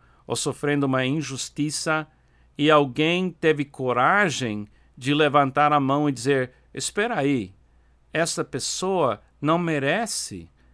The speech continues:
esse tipo de tratamento." Mas foi Jesus que entrou no mundo. Olhando para nós, ainda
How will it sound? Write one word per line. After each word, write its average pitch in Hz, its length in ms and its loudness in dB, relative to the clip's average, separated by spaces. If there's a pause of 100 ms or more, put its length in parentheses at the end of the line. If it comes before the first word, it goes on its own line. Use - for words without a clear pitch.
(180)
esse 135 260 -2
tipo 131 360 -6
de 113 120 -10
tratamento." 101 920 -10 (920)
Mas 147 180 2
foi 185 160 0
Jesus 175 520 -2
que - 160 -4
entrou 127 340 -2
no 120 120 -2
mundo. 104 560 -6 (460)
Olhando 170 420 2
para 156 240 2
nós, 143 800 0 (520)
ainda 180 640 4